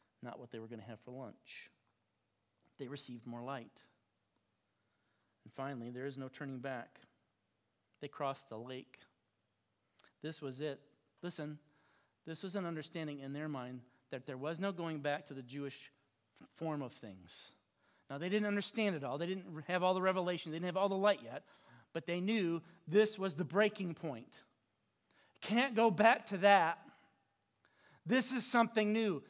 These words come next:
This is the new covenant. This is the church that he's gonna start. Now, we don't understand it yet, but they will shortly,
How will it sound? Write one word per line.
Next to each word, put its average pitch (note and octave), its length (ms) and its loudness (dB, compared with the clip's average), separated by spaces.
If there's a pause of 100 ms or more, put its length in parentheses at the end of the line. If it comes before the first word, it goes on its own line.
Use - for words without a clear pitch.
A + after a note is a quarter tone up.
(180)
This B3 260 2
is A#3 220 -2 (240)
the G#3+ 80 2
new B3 260 6
covenant. A3 520 8
This G#3+ 200 2
is G#3 160 -6 (460)
the E3+ 80 -8
church - 400 4
that A#3+ 140 4
he's A3+ 220 2
gonna A3+ 200 0
start. A3 180 4
Now, G3 80 2
we F#3+ 80 0
don't C4 220 8
understand C#4+ 500 6
it G3 80 0
yet, F3 420 0 (960)
but C#3 220 -6
they D#3+ 100 -4
will E3+ 180 -2
shortly, C3+ 540 -8